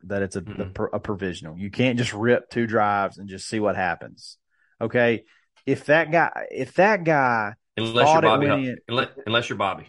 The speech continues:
Speaker 2: he does all
Speaker 1: Okay.
Speaker 2: the time.
Speaker 1: Yeah, sure.
Speaker 2: <laughs>
Speaker 1: If, if that guy got up there and saw his ball out, like, he had to know he couldn't go play it, right?
Speaker 2: I don't think he did because
Speaker 1: Unless
Speaker 2: nobody,
Speaker 1: he said,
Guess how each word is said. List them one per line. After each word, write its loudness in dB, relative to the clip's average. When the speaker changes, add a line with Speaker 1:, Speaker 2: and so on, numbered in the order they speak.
Speaker 2:
he -6
does -18
all -8
Speaker 1:
Okay. -8
Speaker 2:
the -10
time. -20
Speaker 1:
Yeah, -10
sure. -8
Speaker 2:
<laughs> 0
Speaker 1:
If, -6
if -8
that 4
guy -2
got 0
up -2
there -8
and -14
saw 4
his -10
ball -2
out, -10
like, -8
he -2
had 2
to -2
know -4
he -8
couldn't -8
go -10
play -12
it, -20
right? -6
Speaker 2:
I 2
don't 0
think 0
he -6
did 2
because -2
Speaker 1:
Unless 6
Speaker 2:
nobody, 2
Speaker 1:
he 2
said, -2